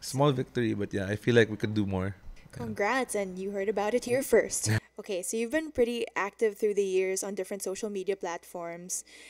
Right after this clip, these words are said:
Speaker 2: It comes with the territory of constantly releasing new material. How has your attitude towards social media changed, if at all? And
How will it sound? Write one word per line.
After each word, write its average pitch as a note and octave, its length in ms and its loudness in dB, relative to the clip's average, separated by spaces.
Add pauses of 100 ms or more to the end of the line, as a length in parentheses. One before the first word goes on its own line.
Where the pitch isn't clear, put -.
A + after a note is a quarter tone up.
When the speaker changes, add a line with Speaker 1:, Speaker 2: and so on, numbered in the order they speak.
(140)
Speaker 2:
It - 160 -4
comes A#3 320 -2
with A3 100 2
the A3+ 60 2
territory G3+ 600 2
of G3 120 -4
constantly G3+ 560 -2
releasing F#3+ 460 0
new G3 100 -4
material. F#3 680 -4 (460)
How A#3+ 140 0
has C4+ 180 0
your C#4 160 0
attitude G#3+ 600 0
towards F#3 440 0
social G3 760 0
media F#3 340 -2
changed, F3+ 580 -4
if - 180 2
at B3+ 140 2
all? D3+ 340 -2
And G3 280 -4